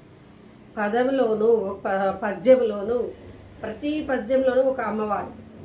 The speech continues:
వంద పద్యాలలో కూడా వంద దేవీ దేవతల్ని నిలిపి, శివ, శివుణ్ణి నిలిపి, శివశక్తి అన్నమాట. ఇద్దరు వేరు వేరు కాదు కదా ఫ్రెండ్స్. శివశక్తుల్ని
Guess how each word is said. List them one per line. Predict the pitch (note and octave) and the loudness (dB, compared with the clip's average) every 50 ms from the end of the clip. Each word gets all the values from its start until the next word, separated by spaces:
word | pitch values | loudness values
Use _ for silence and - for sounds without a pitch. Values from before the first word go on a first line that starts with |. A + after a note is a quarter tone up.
| - - - - - - - - - - | -20 -20 -20 -20 -20 -20 -20 -18 -14 -10
వంద | - A#3+ D4 D#4 D#4 E4 E4 D#4+ | -8 -6 -6 -2 -2 -2 -2 0
పద్యాలలో | C#4+ C4 G#3+ G#3+ C4 C4 B3+ B3 B3 A#3+ A#3+ A#3 A3 | -2 -2 0 2 2 2 2 2 0 -2 -2 -2 -2
కూడా | A3+ A#3 B3+ C4+ A#3+ G#3+ | -2 0 0 0 -2 -2
వంద | G#3+ A3 A#3 B3 C4 B3+ C4+ C4 B3 A#3 | -4 -4 -4 -4 -2 0 0 2 2 2
దేవీ | A#3 A#3 B3+ C4+ C#4 C#4+ B3 C4 | 2 2 2 0 -2 -2 2 2
దేవతల్ని | B3+ A#3+ A3+ A3 A3 A3+ A3 G#3 G3+ - - G#3+ | 2 4 2 0 -2 -4 -4 -6 -6 -6 -6 -6
నిలిపి, | G3 G3+ G#3 G3+ A3+ C4 - - - - - _ _ _ - _ _ D#4+ E4+ F4+ F4+ - - - - - _ - - - | -6 -6 -6 -8 -8 -8 -8 -8 -10 -14 -20 _ _ _ -20 _ _ -20 -20 -20 -20 -20 -20 -20 -20 -20 _ -20 -20 -16
శివ, | - A#3 A#3 B3 C4 C4 C4 A#3+ A#3 - - - | -12 -8 -2 -2 0 0 0 -2 -4 -6 -10 -14
శివుణ్ణి | - - B3+ B3 B3 C4 D4 D4 D4+ D4 C4+ B3 | -10 -4 -2 0 2 2 2 2 2 0 0 2
నిలిపి, | A3+ G#3+ G3+ G3 - A#3 B3+ C4+ - - - - - - | 0 0 0 -4 -6 -4 -4 -4 -6 -10 -12 -18 -20 -12
శివశక్తి | - A3+ G#3+ B3 C4 C4+ C4+ A#3 - - - - A#3 G3+ | -10 -6 -4 -2 -2 -2 -4 -6 -8 -10 -8 -6 -4 -4
అన్నమాట. | F#3 F3+ F3 E3+ E3 D#3 D3+ - - - - - - - - - - - G3+ | -2 -4 -4 -6 -8 -10 -16 -18 -20 -20 -20 -20 -20 -20 -20 -20 -18 -16 -14
ఇద్దరు | G3 F#3+ B3 B3+ C4 B3+ A3+ | -4 -2 2 2 4 4 4
వేరు | A3+ B3 B3 C4 B3+ | 4 2 2 2 2
వేరు | B3 A#3+ A#3 - A#3 | 0 0 -2 -4 -4
కాదు | A3 A3 A3 A3 A#3 | -4 -4 -2 -4 -4
కదా | A3 A3 G#3+ - | -4 -4 -6 -6
ఫ్రెండ్స్. | G#3 A#3+ C4+ F#4+ - - - - - - - | -6 -6 -6 -8 -10 -12 -16 -20 -20 -20 -12
శివశక్తుల్ని | - A3+ A3 B3+ B3+ B3+ B3 A#3 - - - G#3+ A3 A3 G#3 | -8 -6 -4 -4 -4 -4 -6 -8 -8 -6 -6 -4 -2 -2 -2